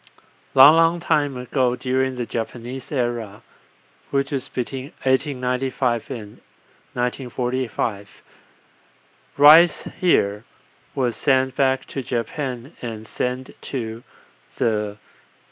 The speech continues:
emperor and the royal family. So actually, people, Taiwan,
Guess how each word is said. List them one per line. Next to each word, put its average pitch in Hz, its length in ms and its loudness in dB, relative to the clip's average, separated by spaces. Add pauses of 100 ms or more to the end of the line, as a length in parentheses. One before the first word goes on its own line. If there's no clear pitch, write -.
(800)
emperor 131 680 2 (400)
and 107 560 -6 (240)
the 117 80 0
royal 120 380 4
family. 131 600 -2 (960)
So 110 380 -2
actually, 131 680 2
people, 123 720 -2 (800)
Taiwan, 131 480 4